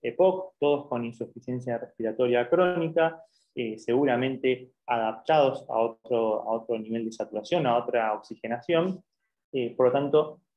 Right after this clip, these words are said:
siempre está bueno plantear en cada paciente cuál es la, la saturación habitual del paciente y plantearse los objetivos de saturación.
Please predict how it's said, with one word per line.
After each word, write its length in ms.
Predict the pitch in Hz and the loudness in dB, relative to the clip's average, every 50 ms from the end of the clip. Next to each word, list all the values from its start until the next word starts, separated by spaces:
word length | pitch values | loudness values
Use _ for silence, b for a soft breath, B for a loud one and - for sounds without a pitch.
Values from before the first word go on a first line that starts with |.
| _ _ | _ _
siempre 320 | _ - 143 139 147 143 | _ -8 -2 -2 -2 -2
está 220 | 143 - 139 131 | -2 -2 0 0
bueno 600 | 135 131 143 147 147 147 147 147 151 156 170 165 - | 0 0 0 0 0 0 -2 -2 -4 -4 -4 -6 -4
plantear 480 | - 123 120 120 120 113 - 135 127 113 | 0 0 0 0 -2 0 0 0 2 2
en 120 | 117 113 | -2 -2
cada 260 | 113 131 131 135 131 | 0 2 2 2 0
paciente 440 | 135 127 - - 143 143 143 139 - | -2 -4 -4 -6 -10 -10 -10 -10 -4
cuál 180 | _ 135 135 139 | _ 2 2 2
es 120 | 135 139 | 2 2
la, 380 | 127 120 120 120 127 127 - 120 113 | 2 2 2 2 2 0 -2 -6 -8
la 100 | 117 - | -12 -12
saturación 440 | - - - 110 110 - - 131 123 | -12 -10 -6 -6 -8 -6 -6 -4 -4
habitual 420 | 117 113 110 - - 185 175 143 | -2 -4 -4 0 2 2 4 4
del 140 | 123 117 113 | 2 -2 -2
paciente 680 | - 123 - - - 147 143 139 139 156 156 160 - _ _ _ _ _ _ _ _ _ _ _ _ _ _ | -4 -6 -6 -4 -6 -4 -4 -2 -2 -2 -2 -2 -6 _ _ _ _ _ _ _ _ _ _ _ _ _ _
y 60 | 147 | -6
plantearse 400 | - 135 123 120 - 127 131 151 | -2 0 0 2 0 0 2 2
los 160 | 143 131 131 - | 0 0 2 2
objetivos 540 | 127 120 - - 117 - 147 151 151 131 | 2 2 2 -4 -4 -2 2 2 2 2
de 60 | 123 - | 2 -2
saturación. 520 | - - 113 107 104 - - 104 98 98 | -4 -4 -2 -4 -4 -4 -6 -10 -10 -10